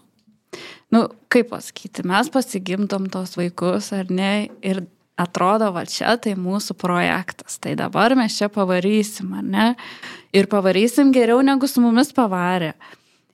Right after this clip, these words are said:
Ir nes, nu, mes jau žinom, kaip viską reikia daryti. Tie tėvai gal nežinojo, mes jau žinom, ar ne?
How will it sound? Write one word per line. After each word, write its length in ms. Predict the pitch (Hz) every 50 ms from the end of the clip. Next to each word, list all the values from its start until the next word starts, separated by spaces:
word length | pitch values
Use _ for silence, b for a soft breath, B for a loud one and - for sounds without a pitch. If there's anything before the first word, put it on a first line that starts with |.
| _ _
Ir 320 | - 202 202 202 202 190 190
nes, 460 | 185 190 190 196 196 190 185 - - -
nu, 380 | - 190 190 190 185 175 165 - - _ _ _ _ _ _ -
mes 240 | - 190 190 180 -
jau 140 | 190 180 165
žinom, 720 | 165 156 151 165 165 180 202 226 247 262 269 277 277 277
kaip 240 | 269 269 277 269 -
viską 380 | 262 285 294 285 294 302 302 285
reikia 260 | 294 285 277 277 262
daryti. 640 | 220 233 233 226 247 247 240 226 226 - 196 185 175
Tie 180 | 175 - 180 175
tėvai 320 | - 190 180 175 185 190
gal 200 | 185 185 175 175
nežinojo, 720 | 170 170 170 160 160 165 170 170 180 214 247 269 254 220
mes 240 | 190 185 190 196 -
jau 100 | - 190
žinom, 440 | 180 175 202 247 262 240 214 185 175
ar 80 | 185 185
ne? 160 | 190 214